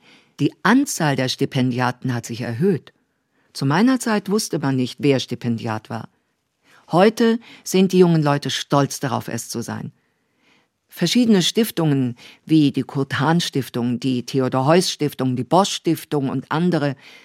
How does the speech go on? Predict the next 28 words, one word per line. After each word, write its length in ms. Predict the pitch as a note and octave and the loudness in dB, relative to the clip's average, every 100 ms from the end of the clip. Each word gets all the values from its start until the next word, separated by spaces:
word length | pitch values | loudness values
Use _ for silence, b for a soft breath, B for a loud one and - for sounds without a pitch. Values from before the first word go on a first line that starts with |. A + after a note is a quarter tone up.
| B | B
vergeben 460 | E3 E3 A#3 A#3+ | -4 0 2 2
Stipendien 680 | - D#3+ - F#3 A3 G#3 F#3+ | 0 -4 -4 0 0 2 0
an 180 | - C#3+ | 0 0
junge 260 | F3+ A3 | 4 4
Menschen, 640 | F3 D3 D#3+ F3 - F#3 F#3 B B B | 4 2 2 0 0 0 -2 B B B
die 160 | E3 F3 | 2 4
sich 280 | E3 D#3 - | 4 0 -2
im 80 | D#3 | -2
Internat 540 | D3 D3 C3+ C3 C#3+ | -2 -2 0 -2 -2
engagieren 540 | C#3 C3 A#2+ C#3 C3+ | -4 -4 0 0 0
wollen, 260 | A2 G#2 - b b b b b _ D3+ | -2 -8 -14 b b b b b _ -4
die 160 | D3 | -4
politisch, 800 | - - D3+ G3 F#3+ D#3 B2 - - B B | -4 -6 -2 0 0 -2 0 -2 -4 B B
musikalisch, 680 | D3+ D#3+ D#3+ F3 D#3+ C#3+ | 0 0 2 4 4 2
künstlerisch 600 | - G3 A3 A3 E3 C#3 - | 2 4 4 2 -2 -2 -4
interessiert 640 | C#3+ - C#3 - F3 F3 | -6 -6 -10 -4 -4 -2
sind 260 | E3 D#3+ | -4 -4
und 300 | E3+ F3 - | -4 -4 -4
ganz 360 | E3+ G3 A#3 - | -4 0 0 -2
einfach 640 | - D3+ F3 - D#3 - _ b b | -4 -2 -2 -4 -6 -8 _ b b
Freude 560 | b - C#3 E3+ G3 F#3+ | b -6 2 4 4 2
daran 340 | D#3 C#3 C#3 | 0 0 0
haben, 220 | C3 C3 C3+ | -2 -2 -4
sich 240 | C#3 - | -4 -4
anzustrengen. 800 | C3 B2+ A2+ - - G2+ G#2+ - _ _ _ _ | -2 -2 -6 -10 -10 -10 -10 -12 _ _ _ _
Nicht 240 | G3+ - | -4 -2
nur 100 | C#3 | -4
schulisch. 540 | A2+ A2 G#2+ G2 - | -4 -4 -6 -8 -14